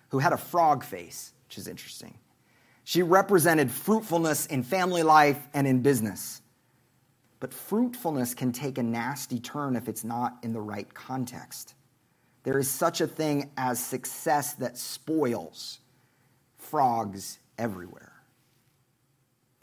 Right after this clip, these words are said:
Then there are gnats, which countered the god Seb, the god of the earth. But gnats are crazy 'cause what they do, I mean, we kinda have mosquitoes here, it's, it's somewhat similar. They get in the middle of your leisure.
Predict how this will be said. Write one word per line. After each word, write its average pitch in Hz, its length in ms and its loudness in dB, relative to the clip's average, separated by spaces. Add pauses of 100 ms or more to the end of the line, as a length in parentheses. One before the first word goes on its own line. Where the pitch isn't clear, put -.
(180)
Then 156 180 6
there 143 140 6
are 110 80 4
gnats, 110 680 -4 (680)
which 123 220 -2
countered 143 420 2
the 123 60 2
god 113 280 4
Seb, 104 560 2 (160)
the 123 60 -8
god 107 220 0
of 101 80 -6
the 117 160 -6
earth. - 420 -2 (720)
But 151 140 -2
gnats 240 340 4
are 185 80 2
crazy 180 440 2
'cause 123 160 -4
what 175 200 0
they 156 100 4
do, 139 340 4
I 123 60 2
mean, 127 140 2
we 139 100 0
kinda 139 240 -4
have 120 140 -2
mosquitoes 107 520 -4
here, 113 180 -4
it's, 101 140 -10
it's 113 160 -12
somewhat 120 300 -6
similar. 120 320 -4 (300)
They 151 100 6
get 165 220 8
in 185 80 4
the 151 80 4
middle 156 340 6
of 123 140 4
your 120 160 4
leisure. 127 500 0